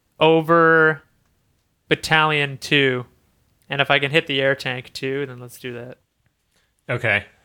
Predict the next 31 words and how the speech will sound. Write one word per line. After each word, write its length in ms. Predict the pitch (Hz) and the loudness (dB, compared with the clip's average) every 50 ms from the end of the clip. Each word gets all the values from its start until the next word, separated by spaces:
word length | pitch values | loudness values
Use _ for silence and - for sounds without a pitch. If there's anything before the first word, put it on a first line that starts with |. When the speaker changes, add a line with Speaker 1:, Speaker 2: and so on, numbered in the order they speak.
| _ _ | _ _
Speaker 2:
Um, 400 | - 113 120 113 113 120 113 117 135 - | 0 2 4 4 4 2 0 -2 -4 -4
yeah, 280 | - 117 110 110 101 | 0 2 4 4 4
you 200 | 104 104 117 117 | 2 0 -2 -4
can 200 | - 139 131 131 | 0 0 0 2
cover 300 | 127 - 127 113 113 120 | 2 2 2 4 2 2
Battalion 500 | 104 113 104 - 110 101 104 101 104 104 | 0 0 -2 0 0 0 2 0 -2 -2
Two 180 | 101 - 107 101 | -4 -4 -4 -4
in 80 | 98 | -2
the 100 | 95 95 95 | -2 0 0
air 120 | 92 95 | -2 -2
tank 260 | 92 - 98 90 87 - | -2 -4 -4 -4 -4 -6
in 80 | 95 | -8
fog. 360 | 92 - - 90 92 92 98 98 _ _ _ _ _ _ _ _ _ _ _ _ _ _ | -6 -2 -2 0 0 0 -2 -6 _ _ _ _ _ _ _ _ _ _ _ _ _ _
Speaker 1:
Sweet. 460 | - 147 156 156 156 151 143 131 - _ _ _ _ _ _ _ _ _ _ _ _ _ _ _ _ _ _ _ _ | -2 0 2 2 4 4 2 0 -2 _ _ _ _ _ _ _ _ _ _ _ _ _ _ _ _ _ _ _ _
Maybe 200 | - 135 151 160 | -2 -2 0 2
they 140 | 156 160 156 | 2 2 2
won't 220 | 156 151 151 147 | 4 2 2 2
know 60 | 147 147 | 2 2
Speaker 2:
Okay. 60 | 143 | 2
Speaker 1:
how 120 | 156 156 | 4 2
to 60 | 151 | 2
get 140 | 143 143 143 147 | 2 2 4 4
out 180 | 147 151 151 | 4 4 2
of 100 | 143 127 | 2 0
it. 180 | 127 123 - - _ _ _ _ _ _ _ _ _ _ _ _ - - - - _ _ _ _ _ _ _ _ _ _ - | -2 -4 -6 -8 _ _ _ _ _ _ _ _ _ _ _ _ -20 -20 -20 -20 _ _ _ _ _ _ _ _ _ _ 0
Speaker 2:
All 80 | 107 104 | 2 4
right, 260 | 104 98 95 107 - | 4 4 2 0 2
narrate 460 | 120 120 123 131 127 117 117 113 107 - | 2 4 4 4 4 4 4 2 0 -2
this 160 | 110 104 - | -4 -6 -4
for 220 | - 117 107 101 | -2 0 0 0
me. 240 | 101 101 98 101 101 | 2 0 0 -2 -4